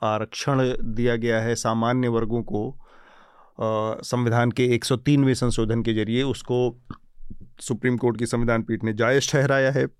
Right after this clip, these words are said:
हालांकि ये बटा हुआ फैसला था, तीन दो से ईडब्ल्यूएस कोटे के पक्ष में बेंच ने फैसला दिया।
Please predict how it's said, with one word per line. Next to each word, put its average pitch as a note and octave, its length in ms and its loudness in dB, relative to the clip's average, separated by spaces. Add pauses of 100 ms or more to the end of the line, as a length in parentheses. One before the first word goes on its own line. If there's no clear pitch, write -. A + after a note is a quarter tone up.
(500)
हालांकि A#2 340 0
ये B2+ 360 2 (720)
बटा A#2+ 360 0
हुआ D3 260 4
फैसला C#3 420 0
था, C#3+ 180 0
तीन D#3 500 2
दो C3+ 220 4
से D3 380 2 (460)
ईडब्ल्यूएस C3+ 480 2
कोटे C3+ 280 0
के C3+ 140 2
पक्ष - 520 -4
में C#3 380 2
बेंच B2 260 0
ने B2+ 120 2
फैसला A#2+ 400 0
दिया। B2 300 2